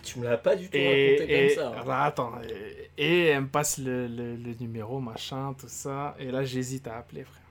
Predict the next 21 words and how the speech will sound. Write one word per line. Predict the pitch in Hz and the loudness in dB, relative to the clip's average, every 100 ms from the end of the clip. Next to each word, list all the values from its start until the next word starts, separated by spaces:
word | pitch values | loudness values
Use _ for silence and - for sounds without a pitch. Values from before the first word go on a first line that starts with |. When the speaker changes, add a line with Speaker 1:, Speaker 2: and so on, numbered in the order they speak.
| _ _ - | _ _ -20
Speaker 2:
J'hésite | - 127 131 127 123 | -18 -14 -14 -14 -16
à | - | -18
appeler. | - 135 131 131 110 107 - - - - - - - - - | -16 -8 -6 -6 -8 -14 -18 -20 -20 -20 -20 -20 -20 -20 -8
Et, | 127 | -4
et | |
je | - | -2
sais | 185 180 | -2 0
qu'il | 160 | 0
y | |
a | 139 | -2
un | |
terreau | 139 151 165 | 0 0 0
favorable. | 165 127 123 - - - _ _ _ _ _ _ _ - | -2 -6 -6 -10 -20 -20 _ _ _ _ _ _ _ -12
Je | 127 | -8
sais | - 156 | -6 -6
qu'il | 135 | -6
y | |
a | |
un | 123 | -4
terreau | 139 131 | -6 -6
favorable. | 139 127 117 - - | -6 -6 -8 -12 -16